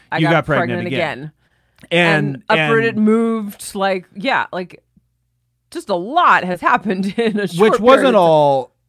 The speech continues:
Speaker 2: roses. Uh, most of it was the thorns, actually. I think we're
Speaker 1: <laughs> Yeah.
Speaker 2: finally starting to bear the fruit of all, all of that. But the point is, in, in five short years,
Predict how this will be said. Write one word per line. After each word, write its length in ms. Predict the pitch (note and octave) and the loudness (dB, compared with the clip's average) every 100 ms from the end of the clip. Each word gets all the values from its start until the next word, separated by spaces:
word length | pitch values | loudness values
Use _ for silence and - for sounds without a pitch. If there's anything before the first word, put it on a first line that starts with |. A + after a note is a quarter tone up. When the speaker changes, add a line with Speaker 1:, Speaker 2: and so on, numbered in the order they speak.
| _ _ _ - | _ _ _ -10
Speaker 2:
roses. 920 | C3+ D3+ A#3+ D#4 C3 G2 F3+ - - | -2 4 4 4 -2 -6 -10 -10 -14
Uh, 260 | B2+ B2+ B2 | -6 -4 -4
most 300 | B2 F#3 G#3+ | -2 -2 -2
of 80 | C3+ | -6
it 100 | A#2 | -8
was 120 | A2+ | -12
the 100 | A2+ | -14
thorns, 480 | - A#3 G#3 G#2+ B2 | -8 -6 -6 -6 -4
actually. 360 | D3 - A#2 | -4 -4 -10
I 60 | G#2+ | -10
think 220 | C#3+ C3+ | -10 -10
we're 60 | C3 | -8
Speaker 1:
<laughs> 0 | |
Yeah. 60 | - | -4
Speaker 2:
finally 320 | C#3 D3+ A#2+ | -4 -4 -8
starting 400 | - C3 A#2+ A#2 | -8 -8 -6 -10
to 60 | G#2 | -10
bear 240 | A#2+ A#2+ | -8 -10
the 100 | G#2 | -12
fruit 480 | - F3+ B3+ C3 D3 | -10 -6 -4 -4 -4
of 200 | D3 C3+ | -6 -4
all, 260 | C3 B2 C#3+ | -4 -2 -2
all 260 | D3 C#3+ | -2 -2
of 80 | C3 | -4
that. 220 | C3 B2 C#3 | -6 -6 -8
But 120 | D#3+ | -8
the 80 | E3 | -8
point 300 | A3+ A#3 F#3 | -6 -6 -6
is, 160 | C#3+ | -8
in, 240 | D3 C3+ C3+ | -8 -8 -10
in 300 | D3+ C#3 B2 | -12 -12 -12
five 480 | _ D3+ D#3 F3 | _ -2 -2 -4
short 340 | D3+ D#3+ D3+ G#2+ | -8 -8 -8 -10
years, 680 | B2+ G3 C#3 A#2 A2+ A2+ | -8 -6 -4 -6 -10 -12